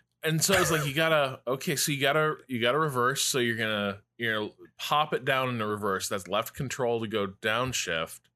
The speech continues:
Again, long pause, nothing happens. And I was like, "So when you're in reverse, it, wasd isn't forward, back, left, right. Uh, it's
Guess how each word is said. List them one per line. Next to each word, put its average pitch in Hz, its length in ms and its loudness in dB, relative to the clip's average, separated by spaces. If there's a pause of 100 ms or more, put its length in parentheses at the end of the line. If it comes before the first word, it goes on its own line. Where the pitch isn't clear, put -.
(800)
Again, 110 360 0
long 95 380 -2
pause, 90 340 -2
nothing 90 280 -10
happens. 80 580 -8
And 104 160 -2
I - 20 0
was 101 160 -4
like, 98 280 -2 (1300)
"So 127 840 4 (720)
when 143 280 2
you're 170 140 2
in 147 100 2
reverse, 139 840 2
it, 123 220 -10
wasd 156 500 2
isn't 143 380 0
forward, 139 440 0
back, 123 280 2
left, 113 200 0
right. 113 520 2 (180)
Uh, 104 480 2
it's 113 500 -2